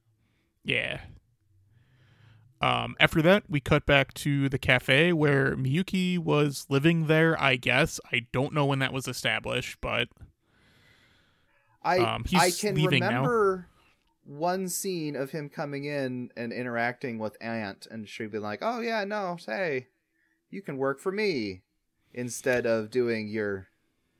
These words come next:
Speaker 2: silly fortune-telling that's obviously not true.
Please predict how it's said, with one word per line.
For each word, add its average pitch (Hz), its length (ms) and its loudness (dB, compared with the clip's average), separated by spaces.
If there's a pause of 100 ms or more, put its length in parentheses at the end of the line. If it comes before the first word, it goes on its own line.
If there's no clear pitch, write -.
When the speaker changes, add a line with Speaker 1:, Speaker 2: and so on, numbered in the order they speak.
(140)
Speaker 2:
silly 104 680 -2 (260)
fortune-telling 107 840 -2
that's 98 200 -6
obviously 98 560 -4
not 95 200 -10
true. 87 400 -10